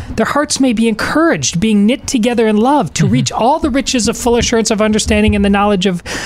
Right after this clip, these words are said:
Speaker 1: God's mystery. We, uh,
Speaker 2: Right, those are the
Speaker 1: which is
Speaker 2: next verses.
Speaker 1: Christ.
Speaker 2: Paul says the,
Speaker 1: Yes.
Speaker 2: the result of the struggle
Speaker 1: Yes.
Speaker 2: is what you just
Speaker 1: Yes,
Speaker 2: described.
Speaker 1: "In whom are hidden all the treasures of wisdom and knowledge." We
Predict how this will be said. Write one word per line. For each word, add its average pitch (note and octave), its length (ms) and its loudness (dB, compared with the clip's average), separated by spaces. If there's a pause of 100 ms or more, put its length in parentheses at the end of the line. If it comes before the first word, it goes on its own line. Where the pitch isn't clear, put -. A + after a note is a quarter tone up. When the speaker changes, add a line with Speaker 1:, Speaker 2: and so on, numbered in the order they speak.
(140)
Speaker 1:
God's A3 380 0
mystery. F3 680 0 (1160)
We, G3+ 240 2
uh, - 80 -18
Speaker 2:
Right, G3 320 2
those F3 160 2
are A#3 40 4
the - 40 2
Speaker 1:
which - 40 2
is E3+ 60 0
Speaker 2:
next D4 200 0
verses. - 0 - (400)
Speaker 1:
Christ. - 80 -2
Speaker 2:
Paul E3 180 2
says D#3 240 0
the, C#3 120 0
Speaker 1:
Yes. - 360 -2
Speaker 2:
the F3+ 120 2
result F#3 680 0
of D#3+ 200 -2
the F3+ 80 0
struggle - 480 -2
Speaker 1:
Yes. B3+ 240 0 (440)
Speaker 2:
is F#3+ 240 -2
what F3 140 0
you F3+ 200 0
just G3+ 300 -4
Speaker 1:
Yes, F3+ 100 0
Speaker 2:
described. G3+ 260 0
Speaker 1:
"In G3 60 2
whom B3 260 2
are A3+ 160 0
hidden G#3 260 0 (220)
all F#4+ 720 2 (240)
the A3+ 120 0
treasures C#4+ 760 0
of A#3 240 -2
wisdom C4 480 0 (120)
and A3 220 2
knowledge." A#3 420 0 (220)
We E4 360 2